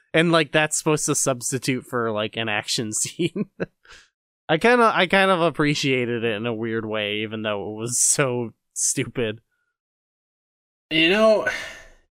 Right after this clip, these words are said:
Speaker 2: it's, it's funny because we, a-, actually, I gotta mention something too before we kinda move on into the, the last part here. Um, closing song over the credits.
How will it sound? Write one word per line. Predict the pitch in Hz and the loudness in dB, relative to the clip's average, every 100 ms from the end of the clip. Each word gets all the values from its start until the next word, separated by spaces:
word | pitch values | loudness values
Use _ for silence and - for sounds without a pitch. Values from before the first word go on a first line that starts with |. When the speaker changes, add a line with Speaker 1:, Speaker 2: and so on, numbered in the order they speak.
| _ _ _ _ - | _ _ _ _ -2
Speaker 2:
it's, | 175 - - | 0 -2 0
it's | 196 190 | 0 2
funny | - 185 143 117 113 - | 2 4 4 2 -2 -8
because | 135 139 147 139 135 131 123 - - _ | -8 0 2 2 2 2 2 0 -2 _
we, | 139 143 143 139 139 135 131 127 | -4 2 4 4 4 4 4 4
a-, | 151 175 | 2 4
actually, | 180 - 160 143 | 2 2 0 2
I | 147 | 4
gotta | 160 131 | 4 2
mention | 127 - | -2 -2
something | - 107 | -4 -4
too | 104 123 | -2 -4
before | 107 - 110 | -4 -4 -4
we | 107 | -2
kinda | 117 113 | -2 -2
move | 110 110 | -2 -2
on | 107 | -2
into | 104 101 104 | -2 -8 -8
the, | 107 101 101 _ - | -6 -6 -10 _ -20
the | 104 95 | -12 -10
last | 95 104 - | -4 -4 -2
part | 113 104 | -4 -2
here. | 113 101 - - _ - | -2 -4 -8 -20 _ -6
Um, | 117 110 - _ _ _ _ _ | -4 -4 -10 _ _ _ _ _
closing | - 208 190 160 | 0 2 4 2
song | - 147 170 170 | 4 4 2 0
over | 147 147 | 0 0
the | 135 | 2
credits. | 139 156 165 - - | 0 0 -2 -2 -2